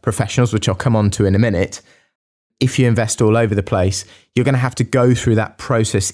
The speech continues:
each time you go into a new town. Um, and, uh,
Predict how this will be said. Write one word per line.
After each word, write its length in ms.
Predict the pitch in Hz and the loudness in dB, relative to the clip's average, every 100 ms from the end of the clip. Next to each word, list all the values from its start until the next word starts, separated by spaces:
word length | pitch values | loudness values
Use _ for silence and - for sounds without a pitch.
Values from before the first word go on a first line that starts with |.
| - | 0
each 340 | 151 - - | -2 0 -8
time 500 | - - 151 113 104 | -6 -2 0 2 2
you 80 | 104 | 2
go 160 | 110 110 | 2 0
into 260 | 107 117 | 0 2
a 40 | 107 | 2
new 240 | 104 101 | 4 2
town. 480 | - 143 113 101 104 - - _ _ 107 | 0 0 2 0 -2 -6 -20 _ _ -4
Um, 500 | 107 104 104 107 110 - | 0 2 2 2 0 -2
and, 420 | 107 104 104 101 | -2 0 2 2
uh, 440 | 107 104 104 101 | 2 2 2 2